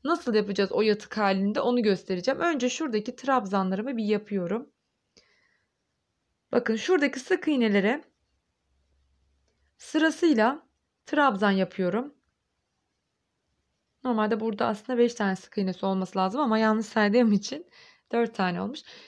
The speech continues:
Şimdi modele geldim. Modelde nasıl yapacağız? Bakın, başını bir kez doladım. Modelin altına giren bir tane sık iğne var sadece. Bakın şu sıradaki. Bunun içinden girdim. Bir de bu tam ortadan giriyorum.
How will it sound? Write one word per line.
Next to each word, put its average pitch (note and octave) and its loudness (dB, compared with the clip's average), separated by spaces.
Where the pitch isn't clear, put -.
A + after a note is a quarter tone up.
Şimdi F4 -2
modele E4+ 4
geldim. G#3+ 2
Modelde D#4 2
nasıl C4 -4
yapacağız? A3+ -2
Bakın, G3+ -2
başını D#4 0
bir A#3+ 2
kez G3 -2
doladım. G3+ -2
Modelin E4+ 2
altına C#4+ 2
giren C4+ 2
bir F4+ 0
tane G#3+ 4
sık - -12
iğne F3+ -2
var E3+ -2
sadece. F3+ -4
Bakın A3+ 0
şu G3 0
sıradaki. A3+ -4
Bunun D#4+ 0
içinden G3+ -2
girdim. C#4+ -4
Bir E4 -2
de E4 4
bu D#4 -2
tam E4+ 2
ortadan B3 4
giriyorum. G3 -2